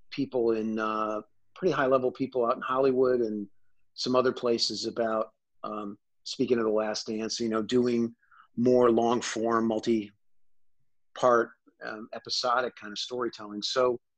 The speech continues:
you know, there's a, there's a silver lining here, I think, in a lot of ways too. And, and, um, so I'm gonna try to take advantage of it when the, when the pandemic finally, you know,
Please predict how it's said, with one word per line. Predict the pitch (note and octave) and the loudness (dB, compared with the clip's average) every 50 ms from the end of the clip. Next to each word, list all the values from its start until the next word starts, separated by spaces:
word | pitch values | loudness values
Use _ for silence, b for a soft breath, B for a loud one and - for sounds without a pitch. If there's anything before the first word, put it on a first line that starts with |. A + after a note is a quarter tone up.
| _ _ _ _ - | _ _ _ _ -2
you | - E3+ | 0 2
know, | E3 D3 C#3 C#3 C#3 - | 4 4 2 2 0 2
there's | D3 D3 D3 C#3 - | 2 2 2 4 2
a, | C#3+ C#3 C3+ C3 B2 A#2 _ _ _ - | 2 2 2 0 -2 -6 _ _ _ -8
there's | C#3+ B2 | -8 -6
a | B2+ | -6
silver | - - - E3+ C#3+ C3+ B2+ | -6 0 0 0 0 0 -2
lining | A#2+ B2+ B2+ B2+ B2+ A#2+ | -2 -2 -2 -4 -4 -6
here, | G#2+ G#2+ G#2+ G#2 | -6 -6 -6 -6
I | G#2 G#2 | -8 -8
think, | - A2+ G#2+ G#2 G#2 - - - | -10 -10 -10 -10 -12 -14 -16 -12
in | G#2+ A2 | -10 -8
a | A2+ | -6
lot | A2 A2 A2 A2 | -4 -2 0 0
of | G#2+ | 2
ways | G#2+ A2 A2 G#2+ G#2+ - | 2 2 2 2 0 -4
too. | - - A#2 G#2+ G#2+ G#2 | -6 -4 -2 -2 -2 -2
And, | G2+ G#2 A2 - - A#2 A2+ | -2 -4 -8 -10 -10 -6 -4
and, | G#2+ G#2+ G#2+ | -4 -2 -2
um, | A2 A2 A2 G#2+ G#2+ - _ _ _ _ _ _ _ _ _ _ _ _ _ _ _ | -2 -2 -4 -4 -6 -10 _ _ _ _ _ _ _ _ _ _ _ _ _ _ _
so | - - C#3 | 0 2 2
I'm | C3 C3+ | 4 4
gonna | C3+ C3 | 4 2
try | B2 - C#3+ C3 | 2 2 4 4
to | B2+ B2 | 4 4
take | - C3+ - | 2 2 2
advantage | B2+ A2 A2 A#2+ A#2+ A#2+ A#2 G2+ | 0 -2 -2 -2 -2 -2 -2 -2
of | A2+ G#2+ G2+ | -4 -2 -2
it | G#2+ A2 | -2 -4
when | A2+ A2 G#2+ G#2+ G#2+ | -4 -6 -6 -6 -6
the, | A2 | -6
when | B2 - A2 A2 A2 | -6 -6 -6 -6 -6
the | G#2 | -6
pandemic | G#2 - A#2 A2+ G#2+ A#2 A2+ A2 A2+ G#2+ - | -6 -4 -4 -2 0 0 0 0 -2 -4 -4
finally, | - A#2 A2 A2 A2 G#2+ G#2 G2+ G2+ - _ _ _ _ _ - - | -4 -2 -2 -2 0 0 -2 -2 -4 -6 _ _ _ _ _ -12 -6
you | A2 A2+ | -4 -4
know, | G#2+ G#2+ G#2 G#2 | -2 -2 -4 -6